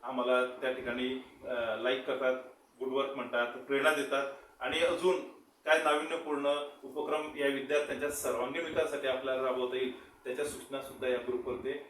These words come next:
टाकत असतात. त्यामुळे एक प्रकारे चांगलं कामकाज शिक्षकांच्या कडून आश्रमशाळेवरती होत असतं, त्यामुळे या आमच्या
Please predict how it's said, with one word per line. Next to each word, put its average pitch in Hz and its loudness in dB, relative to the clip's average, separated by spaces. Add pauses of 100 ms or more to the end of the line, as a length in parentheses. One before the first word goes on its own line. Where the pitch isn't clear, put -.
(120)
टाकत 127 -6
असतात. 127 -6 (300)
त्यामुळे 127 -2 (420)
एक 135 -4
प्रकारे 143 0
चांगलं 147 0
कामकाज 147 0 (280)
शिक्षकांच्या 127 -6 (400)
कडून 131 -2
आश्रमशाळेवरती 123 -6
होत 123 -6
असतं, 123 -4
त्यामुळे 113 -6
या 117 -4
आमच्या - -10